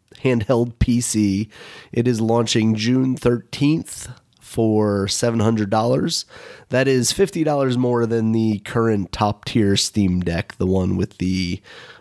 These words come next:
matte display and the, uh, most storage. It comes with a ten eighty p screen and, uh, hundred and twenty hertz,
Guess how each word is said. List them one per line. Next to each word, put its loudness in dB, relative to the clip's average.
matte 0
display 2
and -2
the, -2
uh, -6
most 2
storage. 0
It 2
comes 0
with 0
a 0
ten -2
eighty 0
p 0
screen 2
and, 2
uh, -2
hundred 0
and -2
twenty 0
hertz, -2